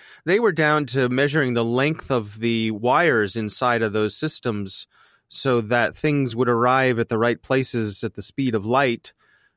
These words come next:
you know, th-, those sort-, sorts of things. And now we're just, and now it's just all in your pocket. So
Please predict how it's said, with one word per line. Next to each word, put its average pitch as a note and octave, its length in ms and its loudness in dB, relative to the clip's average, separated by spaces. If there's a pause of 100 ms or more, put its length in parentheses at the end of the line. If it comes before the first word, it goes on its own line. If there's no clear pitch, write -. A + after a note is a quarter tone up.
(100)
you D3 100 -6
know, A2+ 340 2
th-, C3 240 2
those D3 300 2
sort-, B2 280 -4
sorts - 360 -2
of G2+ 80 -6
things. G#2 360 0
And A#2 100 0
now B2+ 340 4
we're A#2 200 2
just, A2 340 -4 (240)
and A2+ 100 -8
now A#2+ 140 2
it's A#2+ 160 -4
just - 220 -8
all A#2+ 160 2
in B2 100 -2
your A2+ 80 -4
pocket. B2+ 560 -6
So A2 420 0